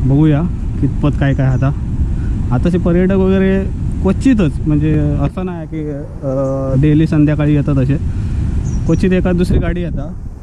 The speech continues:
तर आताचे बरेचसे शाळा वगैरे सुरू झाले, त्याच्यामुळे, अ, पावसाळी पर्यटन जे करणारे असतात ते गाडी, अ, दिवसातनं एक दोन असतात, बाकी तसा कोण नसता. इकडचे स्टॉल वगैरे सगळा बंद असता, एक दोन दुकानं असतात, भाबल्यांची असतात, सारंगांचं असतात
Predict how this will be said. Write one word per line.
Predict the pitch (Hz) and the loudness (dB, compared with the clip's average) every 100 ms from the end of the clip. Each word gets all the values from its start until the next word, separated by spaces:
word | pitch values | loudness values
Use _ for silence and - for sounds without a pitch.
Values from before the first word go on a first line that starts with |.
| - | -14
तर | 143 | -12
आताचे | 135 127 156 | -10 -10 -10
बरेचसे | 151 156 160 175 151 | -8 -8 -10 -12 -14
शाळा | 147 143 151 | -12 -10 -8
वगैरे | 151 160 | -8 -8
सुरू | 156 160 | -8 -6
झाले, | 160 147 | -6 -6
त्याच्यामुळे, | 143 143 147 147 156 175 - - - - - - | -8 -8 -6 -6 -6 -8 -12 -12 -12 -12 -12 -12
अ, | 139 139 | -10 -10
पावसाळी | 139 143 139 180 185 | -10 -10 -6 -4 -2
पर्यटन | 190 185 185 180 | -2 -4 -4 -2
जे | 165 | -2
करणारे | 165 165 170 | -2 -2 -2
असतात | 160 - - - - - - | -4 -2 0 0 0 0 0
ते | |
गाडी, | 160 160 160 - | 2 0 0 2
अ, | - - - - - - - - - - | 2 2 2 2 0 2 0 2 2 2
दिवसातनं | 156 - 156 156 | 2 2 2 2
एक | 151 156 | 2 0
दोन | 160 | -2
असतात, | 147 139 | -2 -2
बाकी | 131 135 156 | -2 -2 -2
तसा | 151 165 170 - - - - - | -2 -2 -2 -2 -2 -2 0 0
कोण | 170 170 | 2 2
नसता. | 139 151 156 | 2 0 -2
इकडचे | 165 165 147 165 | 0 0 0 -2
स्टॉल | 175 165 175 | 0 0 2
वगैरे | 170 170 | 2 0
सगळा | 170 165 175 196 - - | 0 0 0 -2 -2 -2
बंद | 139 160 180 | 0 2 2
असता, | 180 160 156 165 196 - - - | 0 -2 -2 -4 -4 -4 -4 -2
एक | 156 156 | 0 2
दोन | 170 | 2
दुकानं | 170 180 170 | 2 0 0
असतात, | 156 - | 0 -2
भाबल्यांची | 143 143 147 156 156 | 0 0 0 2 0
असतात, | 147 147 | 0 -2
सारंगांचं | - 143 139 151 156 151 | -2 -2 0 2 2 2
असतात | 139 139 | 0 0